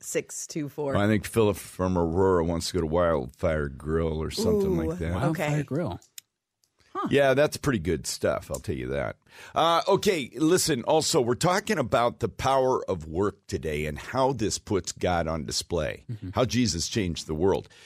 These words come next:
Speaker 2: You might be shocked to know this, but before Jesus came in the first century, there was no such thing as a middle class.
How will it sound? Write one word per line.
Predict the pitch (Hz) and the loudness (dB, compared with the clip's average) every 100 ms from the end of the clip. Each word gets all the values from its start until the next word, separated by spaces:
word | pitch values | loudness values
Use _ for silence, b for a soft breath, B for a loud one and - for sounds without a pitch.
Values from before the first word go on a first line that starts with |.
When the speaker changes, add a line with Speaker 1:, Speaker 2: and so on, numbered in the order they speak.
| B B B | B B B
Speaker 2:
You | 110 | 0
might | 127 151 | 2 0
be | 117 | -2
shocked | - 143 117 107 | 0 2 2 0
to | 107 | -2
know | 101 113 | 0 2
this, | 80 58 - - _ _ _ _ _ _ - | 2 0 -2 -6 _ _ _ _ _ _ -2
but | 117 117 | 0 2
before | 113 101 160 196 | 0 2 4 4
Jesus | 160 87 135 143 98 98 90 - - _ _ _ _ _ _ _ _ | 2 0 2 2 2 0 0 -2 -6 _ _ _ _ _ _ _ _
came | 139 131 135 | 0 2 2
in | 110 | 0
the | |
first | 98 127 120 | 2 2 2
century, | - 113 107 - 73 67 73 _ _ _ _ _ _ _ - _ _ | 2 0 0 0 -2 -4 -10 _ _ _ _ _ _ _ -20 _ _
there | 98 117 165 233 | -4 2 4 4
was | 220 147 | 2 2
no | 151 | 2
such | - 139 107 | 4 2 2
thing | 123 113 | 0 2
as | 90 | 0
a | 101 | 0
middle | 95 78 | 0 0
class. | 95 92 50 - - | 0 0 0 -6 -12